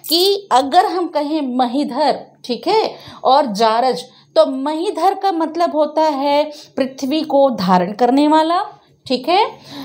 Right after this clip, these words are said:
जारज का मतलब होता है सौतेला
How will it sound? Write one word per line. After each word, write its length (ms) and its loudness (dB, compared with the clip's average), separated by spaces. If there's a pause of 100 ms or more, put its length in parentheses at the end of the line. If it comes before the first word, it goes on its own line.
(220)
जारज 920 4 (120)
का 140 2
मतलब 480 0
होता 320 0
है 180 2
सौतेला 880 2